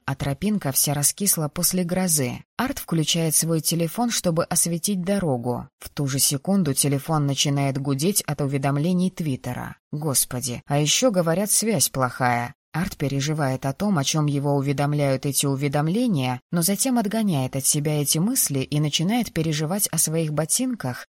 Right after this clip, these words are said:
и о том, чтобы напомнить девушке снять ботинки, когда они доберутся до входной двери освещенного дома, который четко виднеется прямо вон там, за изгородями.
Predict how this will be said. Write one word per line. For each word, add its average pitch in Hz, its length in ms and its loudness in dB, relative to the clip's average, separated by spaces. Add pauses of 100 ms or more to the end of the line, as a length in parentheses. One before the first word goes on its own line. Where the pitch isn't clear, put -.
и 160 80 0
о 180 120 2
том, 269 200 -2
чтобы 180 320 0
напомнить 135 600 0
девушке 170 500 0
снять 160 340 0
ботинки, 156 560 0
когда 147 300 0
они 147 180 2
доберутся 151 560 0
до 147 120 0
входной 151 480 -2
двери 180 320 -2
освещенного 190 800 0
дома, 127 520 0
который 196 360 0
четко 269 340 0
виднеется 185 600 4
прямо 190 360 2
вон 185 240 2
там, 117 480 -2
за 185 160 2
изгородями. 123 960 -2